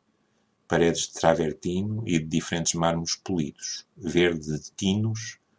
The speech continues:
ónix africano, verde dos Alpes, panos de vidro de diferentes tonalidades,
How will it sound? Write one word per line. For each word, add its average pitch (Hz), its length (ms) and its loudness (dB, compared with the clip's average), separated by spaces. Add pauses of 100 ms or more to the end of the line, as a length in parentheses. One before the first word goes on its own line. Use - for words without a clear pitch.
(220)
ónix 85 380 4
africano, 95 720 -4 (160)
verde 85 460 4
dos 78 240 -6
Alpes, - 420 -4 (1000)
panos 95 320 4
de 85 120 0
vidro 90 340 4
de 80 60 -2
diferentes 85 440 0
tonalidades, 78 960 -2